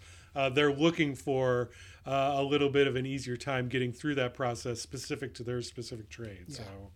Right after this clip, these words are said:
Speaker 2: Yeah.
Speaker 1: yeah.
Speaker 2: I would say, well, we'll end this part of it with me giving a little plug for, for folks to go out and watch something else. If you really want to know what's, um, contributing to the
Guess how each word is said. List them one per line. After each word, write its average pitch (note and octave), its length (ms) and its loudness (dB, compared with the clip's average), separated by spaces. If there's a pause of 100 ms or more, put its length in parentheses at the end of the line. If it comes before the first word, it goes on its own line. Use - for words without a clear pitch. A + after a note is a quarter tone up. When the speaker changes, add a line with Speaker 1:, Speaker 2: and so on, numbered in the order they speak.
(280)
Speaker 2:
Yeah. C#3 60 -14 (100)
Speaker 1:
yeah. G#2+ 60 -14 (560)
Speaker 2:
I G3+ 120 0
would A3+ 160 6
say, A3 160 2
well, G#3+ 180 4
we'll G#3 300 2 (400)
end A#3 260 6
this C4 140 6
part G3+ 320 4
of E3+ 100 0
it E3 140 -4
with F3 180 -4
me F#3+ 140 -4
giving F3+ 200 0
a F3+ 40 0
little F#3 160 2
plug F#3 280 0
for, F3+ 160 -6
for - 380 -8
folks F#3 320 -2
to F3 60 -6
go F#3 100 0
out F3+ 80 0
and E3+ 100 -6
watch F3 220 -6
something E3+ 260 -4
else. E3 200 -4
If D3 80 -10
you F3 100 -2
really C4+ 220 4
want A#3 200 6
to G3 40 2
know F#3+ 180 2
what's, F3+ 300 0 (340)
um, D#3 520 -8 (100)
contributing F#3 540 0
to F3+ 200 -4
the D3+ 380 -2